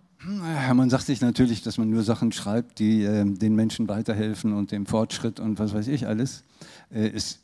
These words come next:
also, äh, unter anderem habe ich, ähm, eine Verfilmung der Jahrestage nach Uwe Jonsson zusammen mit einem Kollegen, äh, erarbeitet. Das ist natürlich schon ein, ein anständiger Stoff,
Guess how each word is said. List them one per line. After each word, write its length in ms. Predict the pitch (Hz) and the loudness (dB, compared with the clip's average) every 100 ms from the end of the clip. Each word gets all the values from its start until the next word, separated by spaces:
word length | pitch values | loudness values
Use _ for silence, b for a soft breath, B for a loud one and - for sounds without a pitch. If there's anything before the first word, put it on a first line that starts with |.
| _ _ - | _ _ -6
also, 220 | 104 104 | 0 2
äh, 160 | 101 98 - - - _ | 2 0 -8 -18 -20 _
unter 220 | 107 104 | -2 0
anderem 220 | 107 110 | 2 4
habe 140 | 110 107 | 4 2
ich, 120 | - | 0
ähm, 300 | 104 104 95 | 0 0 -2
eine 400 | 98 98 95 90 98 101 - - 98 | -4 -4 -4 -6 -10 -20 -20 -16 -10
Verfilmung 560 | - - 110 107 104 | -6 -2 0 2 0
der 280 | - 95 90 87 _ - | 0 -2 -2 -6 _ -4
Jahrestage 680 | 98 107 117 - 104 107 | 0 0 -2 -4 -4 -2
nach 140 | 107 92 | -2 -2
Uwe 240 | 107 95 | 0 2
Jonsson 420 | 101 117 127 120 | 4 6 6 4
zusammen 380 | 113 110 101 107 | 2 -2 0 2
mit 140 | 107 95 | 0 0
einem 240 | 101 101 | -2 -2
Kollegen, 460 | 104 101 110 104 98 B B B B B - | 0 0 0 -2 -6 B B B B B -12
äh, 240 | 104 98 | -6 -4
erarbeitet. 760 | 95 - 95 101 104 104 113 - B B | -4 -4 -2 0 0 0 -2 -4 B B
Das 180 | - 98 | -8 -6
ist 160 | - 98 | -4 0
natürlich 380 | 110 113 117 107 | 2 4 2 4
schon 200 | 135 113 | 0 0
ein, 380 | 104 101 101 - - _ _ _ - | 0 0 0 -4 -14 _ _ _ -4
ein 160 | 107 | 0
anständiger 640 | 107 127 - 110 101 95 95 | 2 2 2 0 0 -2 -4
Stoff, 400 | - 95 87 | -4 -6 -6